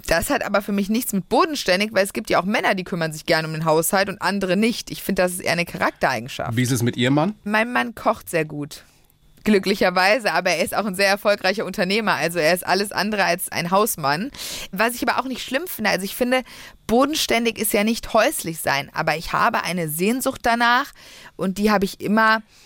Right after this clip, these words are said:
Speaker 1: nach Bodenständigkeit dahingehend, dass man Freunde hat sein Leben lang, Kindheitsfreunde hat, dass man,
Speaker 2: Und dass man
Speaker 1: mm,
Speaker 2: Werte vertritt.
Speaker 1: dass man Werte vertritt,
Speaker 2: Auf der
Speaker 1: genau.
Speaker 2: anderen Seite sind Sie
Speaker 1: <laughs>
Speaker 2: aber auch jemand, der sagt, "Lieber Champagner trinken, als irgendwie den Golden Retriever in der Doppelhaushälfte streicheln."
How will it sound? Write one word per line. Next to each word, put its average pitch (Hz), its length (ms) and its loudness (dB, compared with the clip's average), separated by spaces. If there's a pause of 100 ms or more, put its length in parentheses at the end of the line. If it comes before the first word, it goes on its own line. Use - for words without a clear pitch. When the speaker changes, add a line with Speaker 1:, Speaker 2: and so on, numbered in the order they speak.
(240)
Speaker 1:
nach 180 200 -2
Bodenständigkeit 208 1080 0
dahingehend, 196 760 -2
dass 180 180 0
man 175 140 -2
Freunde 196 440 2
hat 156 160 0
sein 156 180 -2
Leben 156 300 2
lang, 147 360 0
Kindheitsfreunde 170 840 2
hat, 156 180 0
dass 165 140 -2
man, 170 220 0 (480)
Speaker 2:
Und 180 100 0
dass 175 120 2
man 170 120 4
Speaker 1:
mm, 147 40 -2
Speaker 2:
Werte 190 260 4
vertritt. 123 420 0 (120)
Speaker 1:
dass 277 180 2
man 262 140 2
Werte 196 220 0
vertritt, - 260 -8
Speaker 2:
Auf 139 100 -4
der 170 100 2
Speaker 1:
genau. 175 140 2
Speaker 2:
anderen 214 80 2
Seite 180 260 4
sind 175 180 2
Sie 190 80 4
Speaker 1:
<laughs> - 0 -
Speaker 2:
aber 156 140 2
auch 123 120 2
jemand, 135 280 4
der 120 80 4
sagt, 127 180 0
"Lieber 190 500 4
Champagner 185 600 2
trinken, 180 560 2
als 147 340 0
irgendwie 151 640 2
den 143 340 0
Golden 147 260 2
Retriever 139 440 2
in 139 120 0
der 143 100 0
Doppelhaushälfte 117 680 0
streicheln." - 380 -4